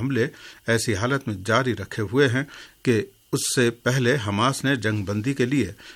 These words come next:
مصر اور قطر کی تجویز کو قبول کر لیا تھا، لیکن اسرائیل نے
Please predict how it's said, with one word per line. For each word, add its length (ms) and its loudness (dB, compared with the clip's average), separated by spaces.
مصر 340 2
اور 160 0
قطر 360 -2
کی 140 -2
تجویز 480 -2
کو 240 0
قبول 320 -2
کر 240 0
لیا 220 4
تھا، 180 -6
لیکن 300 2
اسرائیل 440 2
نے 100 4